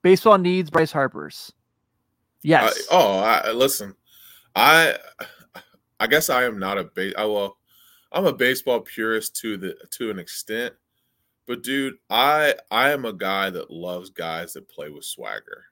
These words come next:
Speaker 2: Like,
Speaker 1: Yep.
Speaker 2: I, I, and that's, and that's Bryce Harper. That's Elly De La Cruz. That's Bryce Harper. That's all these young players. That's Ronald Acuna.
Speaker 1: Jazz.
Speaker 2: All these young, yeah, all, dude, all these dudes that play with this, like, just funk, like, like, they just love the game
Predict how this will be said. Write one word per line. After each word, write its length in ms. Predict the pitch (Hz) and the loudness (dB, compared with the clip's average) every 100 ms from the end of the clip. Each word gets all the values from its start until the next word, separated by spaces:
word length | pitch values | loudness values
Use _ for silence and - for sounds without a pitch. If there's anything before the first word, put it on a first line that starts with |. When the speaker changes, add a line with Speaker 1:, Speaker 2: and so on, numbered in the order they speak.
| _ - | _ -4
Speaker 2:
Like, 180 | 101 101 | -4 2
Speaker 1:
Yep. 220 | 160 240 _ - 226 - | 4 4 _ -20 -20 -4
Speaker 2:
I, 60 | 123 | -4
I, 240 | 123 139 147 | -2 -4 -2
and 120 | 139 | 2
that's, 260 | 139 147 - | 4 4 0
and 80 | 123 | 0
that's 200 | 127 - _ _ - | -2 -2 _ _ -4
Bryce 280 | 113 117 - | -2 0 -2
Harper. 420 | 127 143 - 73 | -4 -4 -10 -10
That's 200 | 87 - | -10 -8
Elly 200 | - 95 | -6 -6
De 140 | 87 85 | -6 -8
La 80 | 85 - | -10 -8
Cruz. 480 | 143 143 143 139 - | -6 -4 -4 -6 -8
That's 220 | 90 - | -8 -10
Bryce 360 | _ 80 80 - | _ -8 -8 -10
Harper. 300 | 143 135 - | -8 -8 -6
That's 200 | 95 - - | -6 -6 -6
all 300 | 127 156 160 | -4 -4 -4
these 300 | 139 131 113 | -4 -6 -4
young 240 | 113 107 | -6 -6
players. 480 | 98 110 104 101 92 - - - | -8 -4 -2 -2 -6 -14 -20 -8
That's 160 | 110 - | -6 -2
Ronald 320 | 123 120 101 | -2 -2 -4
Acuna. 560 | 90 - 131 135 131 123 - - - | -8 -10 -10 -6 -6 -8 -12 -14 2
Speaker 1:
Jazz. 420 | 175 156 160 160 | 6 8 8 6
Speaker 2:
All 40 | |
these 200 | 147 139 | 4 -6
young, 220 | 135 131 - 131 | -6 -8 -8 -4
yeah, 220 | 165 143 | 0 0
all, 240 | 110 139 | 0 -4
dude, 300 | 139 185 139 131 | -4 -4 -4 -4
all 240 | 175 208 | -2 -2
these 240 | 165 156 139 | -2 -6 -6
dudes 280 | 135 139 | -6 -4
that 160 | 127 98 | -6 -10
play 240 | - 117 | -6 -4
with 220 | 110 107 - | -4 -8 -10
this, 320 | 101 101 - | -10 -8 -10
like, 220 | 85 82 | -12 -12
just 280 | - - - _ | -14 -14 -14 _
funk, 360 | 123 127 107 - | -8 -8 -8 -10
like, 200 | 90 - _ _ - - | -12 -12 _ _ -18 -6
like, 200 | 117 110 | -4 -2
they 160 | 139 160 | 0 -2
just 220 | 127 95 | -4 -10
love 380 | 98 110 135 127 | -6 -2 0 -2
the 120 | 135 | -6
game 520 | 110 113 110 104 101 | -4 -4 -4 -6 -8